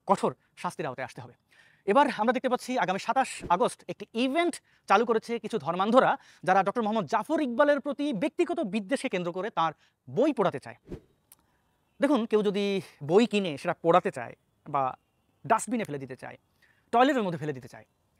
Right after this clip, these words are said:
আমরা কেউই তো আপত্তি করতে পারি না। কিন্তু এই যে বই পোড়ানোর মাধ্যমে তারা যেটি মিন করতে চায়, তাদের সুপ্ত যে ইচ্ছা কোনো একজন ব্যক্তিকে ভালো লাগছে না, তাকে অপমান করা। ডক্টর মোহাম্মদ জাফর ইকবালকে আমিও পছন্দ করি না। তার প্রতি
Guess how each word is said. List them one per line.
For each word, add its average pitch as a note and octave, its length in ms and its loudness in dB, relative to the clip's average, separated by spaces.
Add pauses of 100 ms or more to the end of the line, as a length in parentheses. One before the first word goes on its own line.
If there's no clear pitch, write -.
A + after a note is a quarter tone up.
(280)
আমরা E3 160 0
কেউই F#3 160 2
তো A3+ 80 2
আপত্তি E3 260 -6
করতে B2+ 200 -10
পারি A#2 200 -12
না। A#2 40 -20 (1200)
কিন্তু E4 180 2 (220)
এই A#3+ 80 -4
যে A#3 60 0 (100)
বই C4+ 140 2 (100)
পোড়ানোর B3+ 320 2
মাধ্যমে G3 360 -2 (300)
তারা C#3+ 140 0 (200)
যেটি E3 140 -8 (120)
মিন E4+ 220 0
করতে - 240 -8
চায়, A2+ 140 -20 (480)
তাদের D3+ 160 -2 (260)
সুপ্ত - 240 -2 (140)
যে F#3 60 -4 (100)
ইচ্ছা - 260 -6 (760)
কোনো F#3+ 180 0
একজন F#3 180 -2
ব্যক্তিকে F3+ 300 0
ভালো E3+ 180 -2
লাগছে F3+ 220 -6
না, C4+ 60 -8 (800)
তাকে F3 140 -8 (100)
অপমান F#3 340 -6
করা। - 120 -20 (400)
ডক্টর A#3+ 220 0
মোহাম্মদ C#4+ 300 4 (200)
জাফর G#3 360 0
ইকবালকে B3 380 -2 (120)
আমিও C4 200 0
পছন্দ C3 280 -14
করি B2 160 -20
না। - 40 -20 (580)
তার G3+ 160 6
প্রতি C4+ 140 0